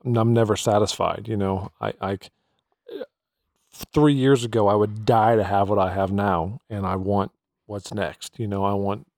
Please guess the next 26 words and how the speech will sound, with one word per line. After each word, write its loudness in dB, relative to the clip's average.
bigger, -4
I -2
want -4
better. -2
And -4
I -4
think -2
that -2
with 2
that 2
mindset 0
and -4
being 0
very 4
open-minded, 0
you'll 0
push 2
yourself 0
into -4
a -2
better 0
place -6
in -10
life. -6
So -2
I, -6